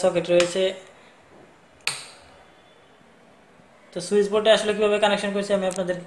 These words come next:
খুলে দেখাবো, তো সম্পূর্ণগুলো খুলে দেখাবো। তো আমি প্রথমে আপনাদেরকে এইভাবে দেখিয়ে নিলাম। তো চ্যানেলগুলো আসলে আমি যেভাবে এখানে কেটেছি,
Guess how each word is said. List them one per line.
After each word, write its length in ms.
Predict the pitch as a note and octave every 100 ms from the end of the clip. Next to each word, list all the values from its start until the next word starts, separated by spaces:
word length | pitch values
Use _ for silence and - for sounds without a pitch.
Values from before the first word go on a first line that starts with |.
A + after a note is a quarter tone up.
| -
খুলে 180 | G3 F#3+
দেখাবো, 280 | F#3 E3 E3 - - - -
তো 60 | E3+
সম্পূর্ণগুলো 460 | G3 F#3+ G3 G3 G#3 G3+
খুলে 160 | G#3+ G#3
দেখাবো। 240 | F#3+ F#3+ A3 G#3
তো 60 | F#3 -
আমি 120 | E3+ F3 E3+ - -
প্রথমে 280 | F3+ F3 F3
আপনাদেরকে 300 | F3 F3 F3 F3
এইভাবে 200 | E3+ E3+
দেখিয়ে 200 | E3+ E3+ E3
নিলাম। 180 | F3 G3 - - -
তো 60 | - F3
চ্যানেলগুলো 440 | F#3+ F#3+ G3 G3+ G3+
আসলে 160 | G3+ G3+
আমি 100 | G3 F#3+
যেভাবে 300 | G3 F#3 F#3+ F#3+ F3+
এখানে 260 | F3 F#3 F#3 F3+ - - - - - - -
কেটেছি, 300 | F3+ F3+